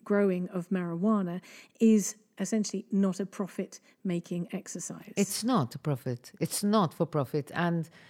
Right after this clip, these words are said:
Speaker 2: we are going to create a system. We are going to create a system to ensure that it's not a profit. It's not a loss either.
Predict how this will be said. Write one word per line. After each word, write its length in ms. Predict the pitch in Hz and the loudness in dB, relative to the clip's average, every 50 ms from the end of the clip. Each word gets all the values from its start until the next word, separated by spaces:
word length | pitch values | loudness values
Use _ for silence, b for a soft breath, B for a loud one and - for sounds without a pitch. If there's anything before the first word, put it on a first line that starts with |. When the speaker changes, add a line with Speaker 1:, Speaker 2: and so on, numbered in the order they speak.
| b b b b b - | b b b b b 0
Speaker 2:
we 120 | 175 175 | 4 4
are 80 | 170 160 | 4 4
going 200 | 160 175 170 151 | 4 2 2 2
to 80 | 147 | 0
create 440 | - - 170 170 180 202 208 - - | 0 2 2 4 6 4 4 4 2
a 40 | 160 | -2
system. 720 | - - 208 190 - - - - 139 123 123 123 120 117 - _ _ _ _ _ _ _ | 0 0 0 0 0 -2 -2 -2 -2 -2 -2 -6 -8 -10 -12 _ _ _ _ _ _ _
We 100 | - 165 | 4 4
are 60 | 160 | 4
going 160 | 156 160 156 147 | 4 4 0 -2
to 80 | 139 | -4
create 360 | - - 175 175 175 170 - | -2 0 4 4 4 4 4
a 60 | - 151 | 2 0
system 520 | - - 160 - - - - 165 165 156 | 0 -2 -2 -4 -4 -2 0 0 0 0
to 200 | - - 175 170 | 0 0 0 2
ensure 680 | 165 165 156 131 - - - 226 202 170 139 127 120 113 - _ _ _ _ _ _ _ | 2 2 0 -2 0 2 4 6 6 6 6 4 2 -2 -8 _ _ _ _ _ _ _
that 180 | - 160 147 - | -2 -2 0 0
it's 200 | 151 - - - | -2 -6 -4 -2
not 260 | 156 143 127 123 - | -2 -2 -2 -2 -6
a 20 | 143 | -8
profit. 460 | - - 143 120 - - 135 - - | -4 -4 -4 -4 -4 -6 -6 -4 -4
It's 160 | - - - | -4 -2 2
not 180 | 233 262 240 - | 2 2 4 6
a 80 | 233 | 6
loss 380 | 233 233 247 233 185 - - - | 6 8 8 8 6 6 4 4
either. 480 | 233 208 180 151 127 139 135 131 131 | 4 4 4 2 0 -2 -2 -4 -6